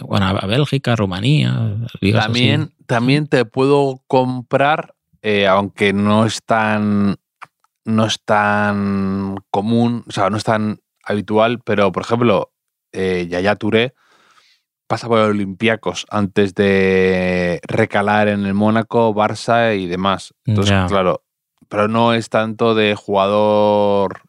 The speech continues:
Speaker 2: es más joven, Alex García también, entonces es diferente,
Speaker 1: Claro,
Speaker 2: no
Speaker 1: pero
Speaker 2: habitual.
Speaker 1: yo, y claro, no, y yo me refiero más a lo mejor un jugador que está en la Liga Española, que se va
Speaker 2: Sí, sí.
Speaker 1: a Grecia, ¿no? Y,
Speaker 2: Sí.
Speaker 1: y que eso,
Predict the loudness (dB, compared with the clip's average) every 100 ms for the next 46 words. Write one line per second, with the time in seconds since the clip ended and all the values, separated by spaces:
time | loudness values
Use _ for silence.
0 | -6 -2 -2 -2 -2 0 0 2 0 0
1 | -2 -2 -2 -4 -8 -14 -12 -12 -14 _
2 | -20 -20 _ -10 -8 -8 -6 -6 -6 -4
3 | -2 0 0 0 -2 -4 -10 -8 -8 -2
4 | 0 0 0 0 0 0 0 0 0 0
5 | 0 0 0 0 0 -2 -2 -10 _ _
6 | _ _ -4 0 0 0 -2 -4 -2 -2
7 | -4 -2 0 0 0 0 -2 -6 _ _
8 | _ _ _ _ _ _ _ -2 0 0
9 | 2 0 -4 _ _ _ -8 -6 -6 -4
10 | -2 0 0 0 -2 -4 _ _ _ _
11 | -4 0 0 0 -4 -6 -10 _ -8 -6
12 | -4 -2